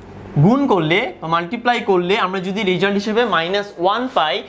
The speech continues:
তাহলে আমরা বলবো যে এই সরলরেখা দুইটা পরস্পর লম্ব, অর্থাৎ এবি সমান লম্ব সিডি। তাহলে দুইটা সরলরেখার ঢালের গুণফল যদি মাইনাস ওয়ান হয়,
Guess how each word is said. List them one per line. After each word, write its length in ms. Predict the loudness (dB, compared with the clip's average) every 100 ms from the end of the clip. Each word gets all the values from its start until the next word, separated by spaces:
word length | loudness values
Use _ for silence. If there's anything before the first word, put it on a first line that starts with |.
| -8 -4
তাহলে 300 | 0 2 0
আমরা 240 | 0 -2
বলবো 640 | -2 -2 -2 0 0 -2 -8 -18
যে 200 | -4 -2
এই 140 | 0 0
সরলরেখা 540 | 0 0 2 0 0
দুইটা 200 | 0 0
পরস্পর 460 | 0 0 0 0 2
লম্ব, 360 | 2 0 -2
অর্থাৎ 420 | 0 -2 -2 -4 -2 -2
এবি 300 | 0 0 -2
সমান 280 | 0 -2 -2
লম্ব 520 | 0 2 2 2 2 -2 -14 -4
সিডি। 360 | 0 0 -2 -6 -16 -18 -16 -14 0
তাহলে 380 | 2 4 2 0 -10 -2
দুইটা 380 | 2 2 2 0
সরলরেখার 680 | 0 0 2 -2 0 0 0 -4
ঢালের 520 | -2 -2 0 0 -2
গুণফল 500 | -4 -8 -4 -2 -2
যদি 280 | -2 -2 -2
মাইনাস 520 | 0 0 0 -2 -4 -2
ওয়ান 280 | 0 0 -2
হয়, 300 | 0 0